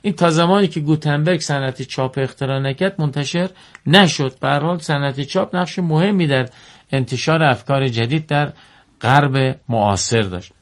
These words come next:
به نظر میاد میرزا صالح شیرازی از این جهت پیشگام باشه در حوزه قانون و به ویژه در حوزه پارلمان.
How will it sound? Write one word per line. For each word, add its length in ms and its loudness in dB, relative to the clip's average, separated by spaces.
به 200 0
نظر 420 6
میاد 240 0
میرزا 320 -4
صالح 400 -2
شیرازی 540 -2
از 280 0
این 140 0
جهت 460 -2
پیشگام 520 0
باشه 240 -6
در 300 6
حوزه 600 2
قانون 520 4
و 100 -4
به 200 2
ویژه 300 2
در 200 2
حوزه 420 0
پارلمان. 760 0